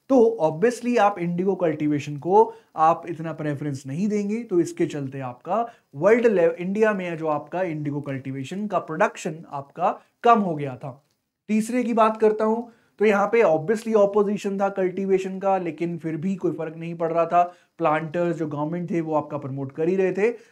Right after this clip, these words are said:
और प्लांटर्स और गवर्नमेंट का तो यहाँ पे सांठगांठ था, they were,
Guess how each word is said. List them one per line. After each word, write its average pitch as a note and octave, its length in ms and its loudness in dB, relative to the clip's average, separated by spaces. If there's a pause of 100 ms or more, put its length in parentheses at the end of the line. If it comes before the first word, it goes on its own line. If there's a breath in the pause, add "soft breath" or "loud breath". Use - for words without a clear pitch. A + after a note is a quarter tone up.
(140 loud breath)
और G#3+ 460 4
प्लांटर्स G3 540 4
और E3 240 -2
गवर्नमेंट D#3+ 400 0
का D3+ 140 -4
तो D3+ 120 -6
यहाँ C#3+ 160 -4
पे D3 140 -8
सांठगांठ D3 540 -4
था, F3+ 300 -2
they D3 120 -2
were, D3 160 -2